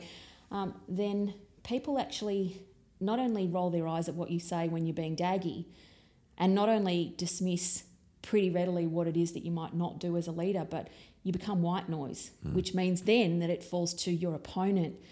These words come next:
Speaker 1: to fill that space and to be a viable alternative leader. And I think that's the challenge for Labor at a federal level, is being able to stand for something that amounts to a better alternative and something that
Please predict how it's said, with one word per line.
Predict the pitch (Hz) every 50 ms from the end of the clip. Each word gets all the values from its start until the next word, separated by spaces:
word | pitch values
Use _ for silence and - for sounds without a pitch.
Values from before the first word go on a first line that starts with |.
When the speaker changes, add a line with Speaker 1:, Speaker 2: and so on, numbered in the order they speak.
| - - - - _
Speaker 1:
to | - 180
fill | - - 190 190 185
that | 180 170 - -
space | - - - 160 165 165 - -
and | 170 165 165
to | - - 170
be | 160 160 160
a | 160
viable | 156 165 165 160 165 160 165 160 156
alternative | 151 - - 180 170 160 160 160 147 -
leader. | 170 180 196 196
And | 170
I | 151
think | - 202 180 -
that's | 190 175 156 - -
the | - - 269
challenge | - - - - - - 165 170 180 208 220 220 - -
for | 214
Labor | 214 208 214 214 220 226 247
at | 233 - 190
a | 180
federal | 185 - 185 175 185 185 175
level, | 170 175 180 180 165
is | 165 170 156 - - - - - - - - - -
being | - 196 196
able | 196 190 180 175 180
to | 170 - - - 175 170 175 170 170 170 - - - - - - - -
stand | - - - - 202 196 208 214 196 175
for | - - - 196 196 196 220
something | 214 - - 208 190 185 - - 180 - 87 131 180 175 - - - - _ - -
that | 190 185
amounts | 185 185 190 190 180 - -
to | - - - 185 185
a | 175 175 170
better | 160 - - 196 185 180 - -
alternative | 180 - - 170 165 - - - 180 190 196 190 - 156 - 180
and | 170 165
something | - 180 - - 185 185
that | 185 180